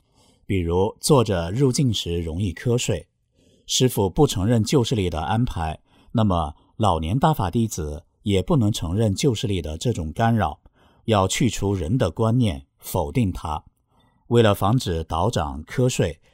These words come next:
发正念时可以睁着眼睛，保持清醒状态。三、盘腿打坐，身体要正直。发正念盘腿打坐时，身体要正直，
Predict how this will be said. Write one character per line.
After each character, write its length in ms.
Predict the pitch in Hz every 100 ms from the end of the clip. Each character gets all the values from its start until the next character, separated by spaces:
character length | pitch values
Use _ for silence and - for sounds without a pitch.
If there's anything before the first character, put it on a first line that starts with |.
| _
发 200 | - 147
正 140 | 139 147
念 180 | 156 101
时 280 | - 82
可 160 | 82 110
以 160 | 107 -
睁 200 | 123 135
着 140 | 107
眼 260 | 85 69 71
睛， 300 | 90 98 - _ _ -
保 180 | 92 76
持 300 | - 90 95
清 300 | - 117 123
醒 200 | 80 71
状 240 | 107 85
态。 300 | 73 85 71 _ _ _ _ _ _ _ _ _ _
三、 460 | - - 120 117 - _ _ _ _
盘 240 | - 110 151
腿 220 | - 104
打 260 | - 76 73
坐， 320 | 143 117 -
身 280 | - 143 156
体 300 | - 143 71
要 220 | 90 82
正 260 | - 131 80
直。 380 | - 76 90 - _ _ _ _ _ _ _ _ _
发 160 | - 131
正 160 | 127 127
念 180 | 127
盘 220 | 107 101 135
腿 160 | 107
打 220 | 110 76
坐 200 | 82 131
时， 400 | 107 - 78 87 -
身 280 | - 139 147
体 300 | - 76 80
要 180 | 98
正 240 | 85 160 92
直， 380 | - 78 82